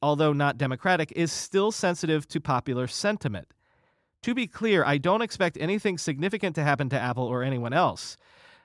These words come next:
At the same time, it would seem increasingly foolhardy to not start hedging bets, particularly in the supply chain. Hedging, though, costs money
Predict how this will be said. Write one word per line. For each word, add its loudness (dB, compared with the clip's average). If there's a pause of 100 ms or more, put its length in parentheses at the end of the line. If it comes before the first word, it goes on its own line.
At -6
the -10
same -6
time, 2
it 0
would 0
seem 0
increasingly -2
foolhardy 2 (500)
to 0
not 2
start 2
hedging -2
bets, 2 (200)
particularly -2
in -4
the -4
supply 0
chain. -6 (640)
Hedging, 2
though, 6
costs 0
money 2